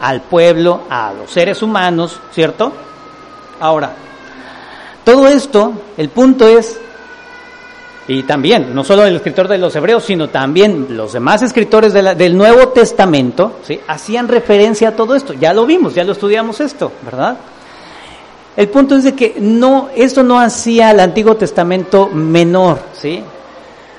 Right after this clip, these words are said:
Lo que ellos estaban enfatizando, lo que ellos estaban, eh, dirigiendo la atención, al final, es una revelación de parte de Dios, es Dios hablando. El Antiguo Testamento es,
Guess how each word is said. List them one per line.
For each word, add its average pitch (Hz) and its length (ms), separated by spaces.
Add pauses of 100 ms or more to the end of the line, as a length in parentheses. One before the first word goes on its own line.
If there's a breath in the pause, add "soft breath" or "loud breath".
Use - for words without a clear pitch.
(420 loud breath)
Lo 202 260
que 202 360
ellos 254 320
estaban 233 440
enfatizando, 156 1040
lo 139 180
que 165 160
ellos 254 280
estaban, 202 560
eh, 165 200
dirigiendo 185 560
la 151 180
atención, 143 420 (240)
al 123 160
final, 156 420 (460)
es 123 180
una 240 160
revelación 151 480
de 143 60
parte 139 280
de 117 100
Dios, 135 200
es 147 140
Dios 190 220
hablando. 165 520
El 170 140
Antiguo 202 280
Testamento 196 480
es, 185 140